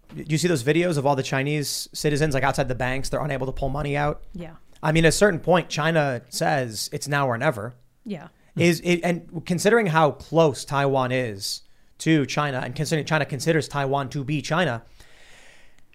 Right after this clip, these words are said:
Speaker 1: there's a line. You know what I mean? Like, the, the C C P might just say, "You know what?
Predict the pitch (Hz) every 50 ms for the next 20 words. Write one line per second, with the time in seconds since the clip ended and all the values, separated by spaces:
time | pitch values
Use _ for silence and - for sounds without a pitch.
0 | _ _ - - 190 262 254 277 226 180 175 202 233 220 143 123 113 - - -
1 | - _ - - - - 170 165 160 160 165 165 160 165 170 185 180 165 147 -
2 | - 139 - - 147 139 135 131 127 135 131 - - 226 247 - - 247 202 -
3 | - 220 220 208 170 156 160 165 - - 160 151 - - - - 165 156 151 151
4 | 147 139 147 - - 143 143 147 147 156 196 220 208 - -